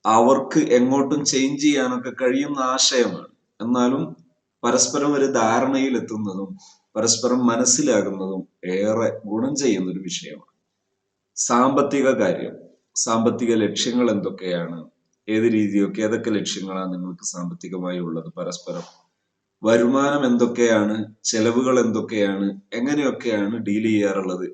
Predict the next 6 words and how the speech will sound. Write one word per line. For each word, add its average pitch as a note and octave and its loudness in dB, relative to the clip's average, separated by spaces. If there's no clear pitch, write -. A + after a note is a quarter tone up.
എങ്ങനെ A#2+ -2
ഡീൽ G#2 0
ചെയ്യാനാണ് G2 -2
പ്രതീക്ഷിക്കുന്നത്? A2+ -6
കടങ്ങളുണ്ടോ? A2 0
ബാധ്യതകളുണ്ടോ? A2+ 2